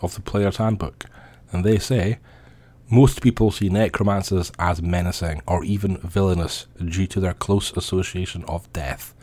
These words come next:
Not all necromancers are evil, but the forces they manipulate are considered taboo by many societies." So,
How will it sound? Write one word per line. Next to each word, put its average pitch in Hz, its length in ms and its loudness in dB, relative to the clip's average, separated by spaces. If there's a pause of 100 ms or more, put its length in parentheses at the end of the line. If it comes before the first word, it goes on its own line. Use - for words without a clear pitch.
(420)
Not 107 420 6
all 98 320 6
necromancers 87 680 -2
are 85 140 0
evil, 82 360 -4 (640)
but 98 140 -2
the 98 80 2
forces 131 560 4
they 101 120 6
manipulate 107 760 2
are 82 80 -2
considered 87 400 -6 (180)
taboo 101 540 4
by 78 180 -2
many 87 360 0
societies." 80 840 -6 (760)
So, 110 340 2